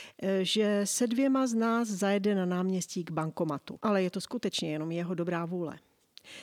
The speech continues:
Smlouvali jsme, jestli by to nešlo za poloviční cenu, když, eh, to auto přece ještě nenaložil. "No, sconto no. C'è crisi, eh? Io devo guadagnare."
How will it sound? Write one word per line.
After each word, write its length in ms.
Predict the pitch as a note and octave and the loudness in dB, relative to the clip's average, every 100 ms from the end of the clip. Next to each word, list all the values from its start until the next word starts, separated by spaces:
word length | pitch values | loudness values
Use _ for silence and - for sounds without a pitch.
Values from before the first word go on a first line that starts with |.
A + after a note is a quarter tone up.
| - | -8
Smlouvali 580 | - D3+ C#3 C#3 D3 D#3+ | -4 -2 -2 -2 -2 -2
jsme, 200 | - D3+ | -4 -6
jestli 280 | - E3 | -6 -4
by 120 | D#3 E3+ | -4 -4
to 160 | F3 | -2
nešlo 360 | E3 C#3 - G3 | -2 -4 -4 -4
za 120 | F#3+ | -4
poloviční 640 | - E3+ D#3+ D#3+ - E3+ E3 | -2 -2 -2 -4 -4 -4 -4
cenu, 400 | - F3 G3+ F#3+ | -4 -2 -2 -2
když, 360 | F#3 F3+ - | -2 -4 -2
eh, 160 | F3+ F#3 | -4 -4
to 160 | F3+ | -4
auto 180 | E3+ A3 | -4 -2
přece 320 | - F#3 - | -4 -4 -2
ještě 260 | G3 - A#3+ | -2 0 0
nenaložil. 800 | G#3 F#3+ A3 C#4 A3+ G3+ E3+ D#3 - _ _ _ _ _ _ F3+ | 2 2 2 2 0 -2 -2 -6 -14 _ _ _ _ _ _ 0
"No, 140 | - - - _ _ _ | 0 0 -14 _ _ _
sconto 500 | - - B3 A#3+ A#3+ | -14 2 4 6 4
no. 220 | G3+ E3+ - _ _ - | 4 2 -4 _ _ 0
C'è 180 | B3+ G#3 | 0 4
crisi, 460 | A#3+ F#3 D3+ E3 | 6 6 4 2
eh? 320 | E3 F3 F#3+ | 4 4 4
Io 180 | C#4 C#4+ | 6 6
devo 220 | G#3 G3 | 6 4
guadagnare." 680 | F#3+ G3+ G#3+ G#3+ A3 F3 - | 4 4 6 6 6 4 2